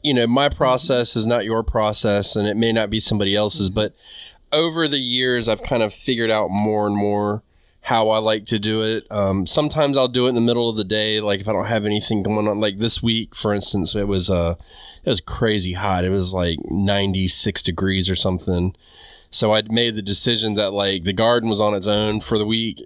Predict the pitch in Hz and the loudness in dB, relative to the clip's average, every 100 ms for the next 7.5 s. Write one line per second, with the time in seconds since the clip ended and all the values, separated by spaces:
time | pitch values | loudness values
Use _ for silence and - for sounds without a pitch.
0 | _ 104 104 98 95 92 87 90 - _ | _ -2 0 2 2 2 0 -2 -6 _
1 | - - _ _ - 104 95 104 95 - | -20 -20 _ _ -2 -2 0 0 -2 0
2 | 120 104 98 92 - - - 107 104 107 | 0 2 0 -2 -6 -12 -2 0 2 2
3 | 107 110 107 107 101 98 98 92 - - | 0 0 0 0 0 0 0 -4 -6 -6
4 | 107 101 98 95 95 92 90 - 95 95 | -2 0 2 2 2 0 0 -2 -2 -2
5 | 90 98 92 85 98 95 95 92 85 82 | 0 0 0 0 0 0 0 0 -2 -2
6 | 95 92 90 - - - - - - 95 | 0 0 -4 -8 -20 -20 -20 -20 -12 -2
7 | 95 92 90 90 87 | 0 0 0 0 -2